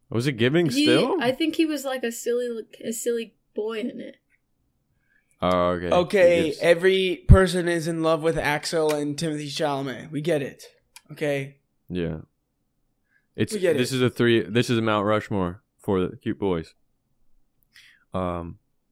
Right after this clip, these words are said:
Speaker 1: Timothy Chalamet, Axel Weber, mm, Joshua Bassett,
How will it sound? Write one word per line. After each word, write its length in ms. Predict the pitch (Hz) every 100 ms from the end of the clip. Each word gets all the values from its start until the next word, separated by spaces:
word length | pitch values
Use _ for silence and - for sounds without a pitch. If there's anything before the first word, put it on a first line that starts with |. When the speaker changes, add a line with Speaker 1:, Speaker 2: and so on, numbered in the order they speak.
| _
Speaker 1:
Timothy 280 | 117 110 107
Chalamet, 560 | 139 135 143 156 180 180 _ _ _ _ -
Axel 480 | 104 - - 98 92
Weber, 400 | 107 151 175 - _ _ _ _ _ _ _ _ _ _ _ _ _ _ _ 107
mm, 480 | 107 110 107 107
Joshua 460 | 95 101 101 107 95
Bassett, 640 | 87 92 - 131 110 131